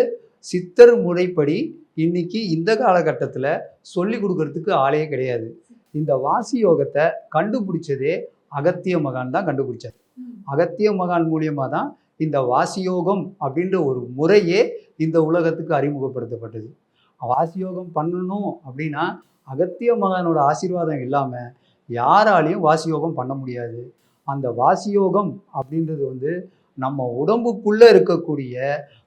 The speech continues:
Speaker 1: காற்றை மேல் நோக்கி எழுப்பி நம்மளுடைய சிரசுக்குள்ள ஒடுங்க வைக்கிறது தான் வாசி யோகம்.
Speaker 2: ஓகே.
Speaker 1: வேணா வந்து வாசி யோகம் பண்றவங்க கொஞ்சம் கொஞ்சமா வந்து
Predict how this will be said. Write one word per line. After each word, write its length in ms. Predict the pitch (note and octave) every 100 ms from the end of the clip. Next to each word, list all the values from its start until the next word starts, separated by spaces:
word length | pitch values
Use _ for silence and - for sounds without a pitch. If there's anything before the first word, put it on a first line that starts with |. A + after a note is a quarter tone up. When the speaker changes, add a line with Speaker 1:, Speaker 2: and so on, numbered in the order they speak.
| _ -
Speaker 1:
காற்றை 540 | E3+ G#3+ - F3 E3 G3+ - - _ - C3+
மேல் 320 | D#3+ A3+ B3 A#3+
நோக்கி 320 | A#3+ G#3 G#3+ E3
எழுப்பி 360 | D#3 D3+ C#3+ D3 E3+ - - _ D3
நம்மளுடைய 440 | D3+ D3+ C#3+ C3+ C3+ -
சிரசுக்குள்ள 720 | E3+ G#3+ G#3+ G#3+ G#3 F3+ C3+ C#3 F#3 - - - C#3+
ஒடுங்க 300 | F#3 B3 B3+ A#3+ F#3+
வைக்கிறது 360 | F3 E3 C#3+ F3
தான் 120 | C#4 D#3+
வாசி 240 | C#3 C3 A#2
யோகம். 320 | G#2+ B2+ A2+ - -
Speaker 2:
ஓகே. 140 | G3 _ _ _ -
Speaker 1:
வேணா 240 | D3+ F3+ G3+ F#3+
வந்து 160 | F3+ F#3
வாசி 240 | D3+ F3 A3 A#3
யோகம் 260 | A#3 A3+
பண்றவங்க 440 | F#3+ D#3+ C#3+ B2+ C3 D3 D3+ _ _ _ D#3
கொஞ்சம் 340 | F#3 A3+ A#3+
கொஞ்சமா 400 | G#3+ G#3 G#3 A3 A#3 F#3+
வந்து 240 | E3+ D#3+